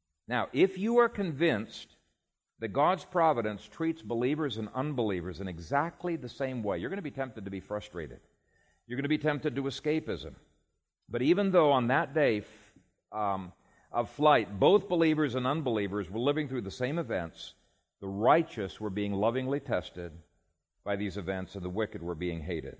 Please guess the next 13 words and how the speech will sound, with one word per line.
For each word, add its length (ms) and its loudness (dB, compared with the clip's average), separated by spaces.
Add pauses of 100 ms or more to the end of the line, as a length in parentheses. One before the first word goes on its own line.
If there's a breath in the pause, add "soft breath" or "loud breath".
(480)
Okay, 160 -2
the 120 -4
same 480 -2
verse 420 0
indicates 520 -2
that 180 -12
God 500 2 (500 soft breath)
hates 400 -4
the 160 -6 (100)
evil 360 2
that 120 -2
is 120 -4
happening 500 -4